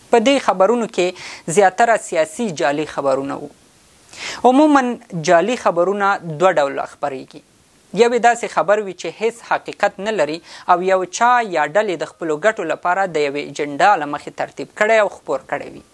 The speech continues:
د ناسمو جعلي خبرونو جوړونکي زیاتره وخت د خلکو له عاطفې او ملي احساساتو څخه استفاده کوي او له ځانه یو خبر جوړوي. دوی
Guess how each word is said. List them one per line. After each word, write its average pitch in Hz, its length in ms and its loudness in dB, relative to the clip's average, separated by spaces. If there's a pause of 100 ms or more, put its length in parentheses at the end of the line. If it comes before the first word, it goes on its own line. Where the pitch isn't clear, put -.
(1120)
د 233 100 4 (120)
ناسمو 247 600 2
جعلي 190 360 2
خبرونو 185 480 -2
جوړونکي 160 680 -4
زیاتره 160 400 2
وخت - 320 -4 (240)
د 180 160 2
خلکو 226 460 -2
له 160 100 4 (240)
عاطفې 208 800 0
او 175 340 -2
ملي 196 320 -2
احساساتو 151 640 -2
څخه 170 300 -6
استفاده 147 500 -6
کوي 135 240 -14 (840)
او 180 120 6
له 185 160 8
ځانه 226 240 2
یو 143 160 -2
خبر 147 320 -2
جوړوي. 151 400 -4
دوی 254 160 -2